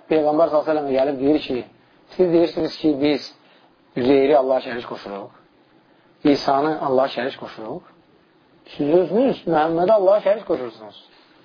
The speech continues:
Deyirsiniz, Allah və Məhəmməd istəsə. Peyğəmbər sallallahu əleyhi və səlləm bu xəbər gəlib çatır, sahabələrə əmr edir ki,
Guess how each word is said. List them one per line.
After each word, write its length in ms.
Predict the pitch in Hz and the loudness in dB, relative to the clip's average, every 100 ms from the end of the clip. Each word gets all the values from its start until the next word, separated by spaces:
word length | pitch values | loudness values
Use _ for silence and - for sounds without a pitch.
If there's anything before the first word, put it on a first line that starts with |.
| - _ _ - | -20 _ _ 2
Deyirsiniz, 420 | 165 151 156 139 | 2 2 0 2
Allah 360 | 139 147 175 | 2 2 2
və 160 | 139 151 - - _ 151 | 2 0 0 -6 _ -6
Məhəmməd 340 | 127 131 135 | -2 0 -2
istəsə. 360 | - 110 - - - _ _ _ _ _ _ | -6 -14 -12 -16 -18 _ _ _ _ _ _
Peyğəmbər 340 | - 139 180 190 | 0 2 2 2
sallallahu 200 | 190 196 | 0 -2
əleyhi 120 | 196 | 0
və 60 | 180 | 0
səlləm 120 | 180 | 0
bu 60 | |
xəbər 260 | 165 156 170 | 0 0 0
gəlib 200 | 165 170 | 0 0
çatır, 300 | 165 151 165 - _ - | -2 -2 -4 -6 _ 0
sahabələrə 400 | 143 147 156 170 | 0 2 2 0
əmr 160 | 151 147 | -2 0
edir 180 | 160 156 | -2 -2
ki, 140 | 151 | -4